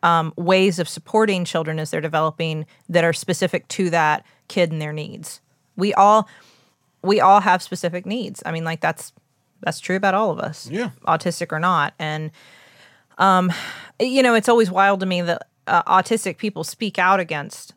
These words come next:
Speaker 1: all of these sorts of things, you
Speaker 2: Mm-hmm.
Speaker 1: know, once they're given the ability to, like, once they're adults, you know, once they are no longer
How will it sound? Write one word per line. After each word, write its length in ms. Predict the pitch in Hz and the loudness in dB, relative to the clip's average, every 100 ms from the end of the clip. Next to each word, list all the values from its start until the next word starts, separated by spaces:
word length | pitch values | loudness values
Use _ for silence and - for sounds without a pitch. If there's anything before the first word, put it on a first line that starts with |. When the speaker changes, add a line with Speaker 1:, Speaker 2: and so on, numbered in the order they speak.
| _ _ _ - | _ _ _ 0
Speaker 1:
all 200 | 165 165 | 2 2
of 120 | 156 | -2
these 200 | 165 156 | -6 -6
sorts 300 | - 160 - | -6 -6 -6
of 100 | 151 | -8
things, 520 | - 147 110 - - - | -8 -8 -8 -14 -16 -6
you 60 | |
Speaker 2:
Mm-hmm. 120 | 120 - | -2 0
Speaker 1:
know, 200 | 156 147 | 0 -2
once 300 | 160 165 - | -2 -4 -4
they're 340 | 151 151 156 - 190 | -6 -6 -8 -8 -2
given 320 | 180 180 170 | 0 0 0
the 240 | 165 160 - | -2 -4 -6
ability 520 | 170 170 175 180 165 160 | -4 0 2 2 0 -2
to, 160 | 170 | -4
like, 100 | 160 | -2
once 120 | 175 180 | -2 -2
they're 80 | |
adults, 460 | 165 165 - - - | 0 2 0 -6 -12
you 80 | - | -6
know, 140 | 156 147 | -4 -4
once 200 | 156 151 | -6 -4
they 160 | 156 | -2
are 220 | 156 151 - | 0 -2 -4
no 200 | 180 175 | 0 2
longer 520 | 165 165 160 160 151 | 2 0 -2 -2 -4